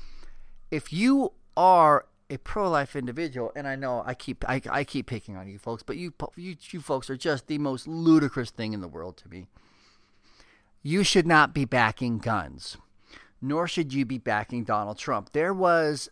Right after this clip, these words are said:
a New York Times article that came out last week, headline, uh, "Silencers ban lifted for overseas buyers." So,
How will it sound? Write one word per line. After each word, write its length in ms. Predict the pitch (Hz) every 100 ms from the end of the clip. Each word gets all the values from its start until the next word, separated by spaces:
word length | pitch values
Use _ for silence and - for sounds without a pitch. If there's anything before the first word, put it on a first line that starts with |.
| -
a 60 | 139
New 240 | 147 180
York 260 | 214 208 -
Times 380 | - 156 151
article 460 | 127 110 110 113 107
that 160 | 101 -
came 280 | 135 131
out 280 | 117 113 104
last 320 | 117 147 160
week, 320 | 127 113 104 - - _ - - _ -
headline, 640 | 208 170 135 123 113 120 - _ _ _ _ _ _ - - _ _ -
uh, 200 | 127 123
"Silencers 1120 | - - - 202 233 233 208 208 196 190 170 - _ _
ban 580 | 120 - 165 165 151 147 -
lifted 640 | 139 156 202 - 127 120
for 220 | - 143 -
overseas 720 | 135 131 127 127 - 127 123 123
buyers." 760 | 135 - 165 131 90 - - -
So, 760 | - - 147 135 131 123 120